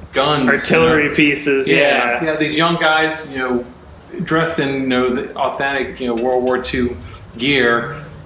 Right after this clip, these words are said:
Speaker 1: and, and just the crowd gathered around. So you didn't even have to pay to get in the museum to do that. Not that we paid, we got in free.
Speaker 2: Yeah.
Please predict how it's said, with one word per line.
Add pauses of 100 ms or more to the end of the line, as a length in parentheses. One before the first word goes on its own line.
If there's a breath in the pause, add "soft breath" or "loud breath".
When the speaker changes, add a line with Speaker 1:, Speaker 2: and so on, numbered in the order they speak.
Speaker 1:
and,
and
just
the
crowd
gathered
around.
So
you
didn't
even
have
to
pay
to
get
in
the
museum
to
do
that.
Not
that
we
paid,
we
got
in
free.
Speaker 2:
Yeah.